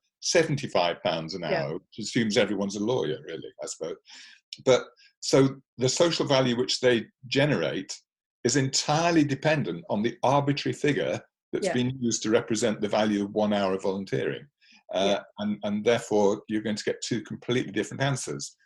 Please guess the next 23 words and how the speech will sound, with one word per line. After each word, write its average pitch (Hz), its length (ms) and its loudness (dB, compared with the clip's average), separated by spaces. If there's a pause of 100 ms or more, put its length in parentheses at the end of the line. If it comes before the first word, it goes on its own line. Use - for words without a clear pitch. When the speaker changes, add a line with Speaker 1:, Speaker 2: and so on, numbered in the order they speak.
(140)
Speaker 1:
Which 135 200 0
one's 135 220 4
right? 165 380 2 (400)
Well, 127 340 6 (720)
you 143 140 0
can 143 100 0
justify 135 440 2
both 175 280 0
of 90 80 -8
them, 80 260 -2 (120)
<laughs> - 200 -6
Speaker 2:
Yeah. 180 220 2 (280)
Speaker 1:
uh, 101 40 4
Speaker 2:
And, 107 260 4
Speaker 1:
in, 107 200 0
in 107 100 -2
a 101 60 -4
sense. 107 240 0
Speaker 2:
and 254 160 0
actually, 254 380 4
it 226 60 0
doesn't 233 300 2
still, 240 340 2